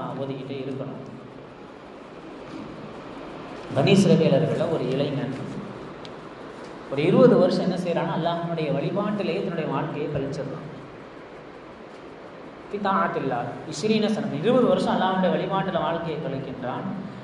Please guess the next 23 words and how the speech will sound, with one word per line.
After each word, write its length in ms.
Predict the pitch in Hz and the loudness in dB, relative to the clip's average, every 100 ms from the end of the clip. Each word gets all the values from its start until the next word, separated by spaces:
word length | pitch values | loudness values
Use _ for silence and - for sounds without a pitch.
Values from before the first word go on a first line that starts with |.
| - | 0
அடுத்து 320 | 196 - 269 | 2 4 4
ஒரு 180 | 226 196 | 4 6
இருபது 300 | 190 226 185 | 6 6 4
வருஷம் 340 | 170 - 247 | 2 2 0
ஃபி 20 | |
மாசியத்தில்லா, 680 | 220 156 165 - 156 139 123 | 0 0 -2 -2 -4 -4 -4
அல்லாஹ்க்கு 360 | 123 196 190 190 | -2 0 0 0
மாறு 220 | 175 226 | 0 2
செஞ்சிடறான் 440 | 226 170 139 123 135 | 2 0 -2 -2 -4
இருபது 240 | 147 139 | -2 -2
வருஷம். 420 | 131 131 127 - - - - - - - - - - - - - | -2 -4 -8 -12 -14 -14 -16 -16 -16 -16 -18 -18 -18 -18 -18 -14
இப்ப 120 | - 180 | -6 4
நாற்பது 300 | 202 175 208 | 6 8 8
வருஷம் 340 | 247 - 285 | 8 6 4
கழிச்சு 320 | 233 233 247 | 4 4 4
அவன் 220 | 233 208 | 2 2
என்ன 20 | 247 | 2
செய்யறான்? 240 | 233 220 | 4 4
ஃபராஹு, 540 | 208 185 208 247 220 208 175 156 151 | 4 4 6 4 4 4 4 2 0
வீட்டுல 260 | 156 - 214 | -2 -2 -2
போயிட்டு 260 | 196 202 | -2 0
ஒரு 120 | 180 160 | 0 0
தடவை 420 | 165 208 202 | 0 0 -2